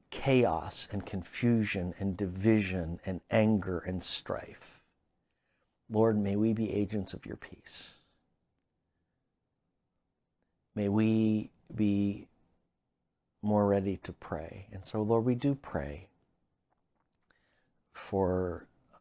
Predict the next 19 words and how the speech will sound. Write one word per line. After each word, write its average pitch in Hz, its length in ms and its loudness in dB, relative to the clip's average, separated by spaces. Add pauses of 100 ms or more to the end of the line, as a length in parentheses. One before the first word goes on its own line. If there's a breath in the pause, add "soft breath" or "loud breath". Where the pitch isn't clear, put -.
(400)
the 98 160 -2
lost, 85 680 -2 (360)
the 101 120 -4 (340)
lost 98 520 2
people 107 300 0
that 101 80 2
we 104 160 4
know 104 240 2
in 104 60 2
our 104 120 4
lives, 85 680 -6 (1500)
um, 90 340 -8 (200)
some 113 280 2
who 107 140 2
just 107 300 0
are 101 300 4 (160)
lost 101 460 4
enough 95 500 -4
to 98 300 -8